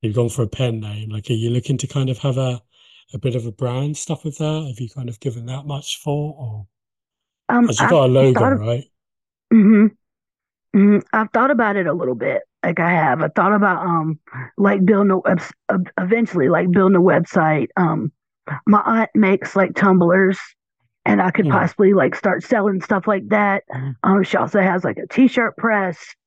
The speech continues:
Speaker 2: So,
Speaker 1: Oh, wow, okay.
Speaker 2: and I also wanted to have little things like bookmarks and stickers to give
Speaker 1: Yeah.
Speaker 2: people when they buy signed books.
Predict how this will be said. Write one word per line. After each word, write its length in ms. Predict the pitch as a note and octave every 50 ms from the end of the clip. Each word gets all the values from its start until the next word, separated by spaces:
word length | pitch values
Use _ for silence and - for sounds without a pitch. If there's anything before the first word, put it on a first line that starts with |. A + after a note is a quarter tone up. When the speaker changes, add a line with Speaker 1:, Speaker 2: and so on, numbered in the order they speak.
| _ _ _ _ _ _ _ _
Speaker 2:
So, 140 | - G#3+ G3
Speaker 1:
Oh, 220 | F#3 F#3 F3+ E3+ E3+
wow, 300 | E3+ B2 A2+ G2+ G#2 G#2+ A2+
okay. 320 | G#2+ - - G2+ G#2 A#2+ -
Speaker 2:
and 260 | - C#4 C#4 C4+ B3 -
I 100 | - A#3 A#3+
also 280 | A#3 A#3 A3+ - C4+
wanted 220 | C4 B3 A#3 A3+ G#3+ G#3+
to 20 | C#3
have 120 | C#3 C#3+ G#3
little 180 | G#3+ G#3+ G3+ F#3+
things 400 | - G#3+ G3 G3+ G3+ G3+ F3 -
like 140 | F3 - -
bookmarks 680 | E3 - G#3+ G3 - - G3 F#3+ F#3 F#3 - - -
and 120 | E3+ F3 -
stickers 540 | - - A3 F#3 C#3+ C#3 C#3 - D#3+ D3+ - - - _ - B2 B2 B2+ B2 _ _ _ -
to 100 | B3 G#3+
give 240 | F#3+ B3+ A#3 G#3
Speaker 1:
Yeah. 40 | G#2
Speaker 2:
people 240 | A3 A3+ F3 G3+ G3+
when 140 | F#3+ F#3 F3
they 120 | F3 E3 E3+ - _ _ -
buy 200 | F#3 F3 E3+ D#3
signed 340 | - - - - D#3 D#3 E3+
books. 380 | F3 C#3 F2+ - - - -